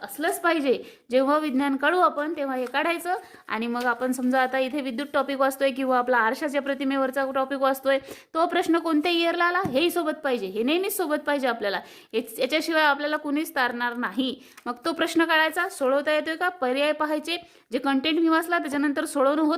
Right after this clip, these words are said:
नसेल तर Google करायचं. बस एवढी प्रोसेस तुम्हाला करावी लागेल. ओके,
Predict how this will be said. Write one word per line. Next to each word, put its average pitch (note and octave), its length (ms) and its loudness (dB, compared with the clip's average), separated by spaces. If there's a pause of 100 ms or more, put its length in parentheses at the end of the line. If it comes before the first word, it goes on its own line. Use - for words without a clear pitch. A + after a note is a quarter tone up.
नसेल F#4 340 0
तर C#4+ 40 2
Google C#4+ 320 0
करायचं. G3 480 -6
बस C4 240 0 (320)
एवढी C4+ 340 2
प्रोसेस C4+ 460 -4
तुम्हाला A#3 340 -2
करावी A3+ 560 -2
लागेल. G3 400 -2 (260)
ओके, E4+ 320 -2